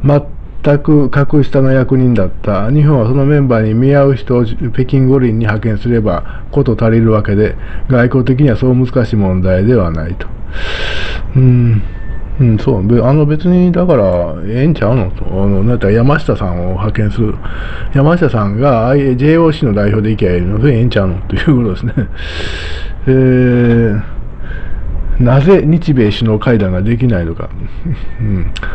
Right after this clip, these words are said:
そもそも日米首脳会談の日程もまだ決まっていない。日米首脳会談は新政権にとって最優先事項のはずだ。岸田政権がスタートしたのは十月初めだ。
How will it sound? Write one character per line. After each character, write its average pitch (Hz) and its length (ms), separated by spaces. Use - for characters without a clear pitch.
そ 175 120
も 165 80
そ 135 120
も 110 80
日 151 180
米 135 140
首 127 120
脳 110 120
会 131 180
談 110 140
の 104 80
日 120 160
程 120 340
も 127 180
ま 110 140
だ 113 120
決 143 160
ま 135 140
っ 131 80
て 123 300
い 143 40
な 117 180
い。 101 40
日 139 220
米 127 100
首 113 120
脳 104 60
会 117 200
談 101 180
は 117 120
新 135 260
政 147 320
権 110 220
に 95 40
と 98 160
っ 95 40
て - 220
最 143 440
優 151 240
先 131 380
事 123 160
項 101 240
の 85 100
は 92 160
ず 82 120
だ。 - 140
岸 123 200
田 139 60
政 151 280
権 117 240
が 110 80
ス - 60
タ 135 140
ー - 20
ト 107 80
し 95 60
た 120 100
の 107 80
は 101 80
十 127 200
月 120 240
初 104 360
め 101 220
だ。 - 120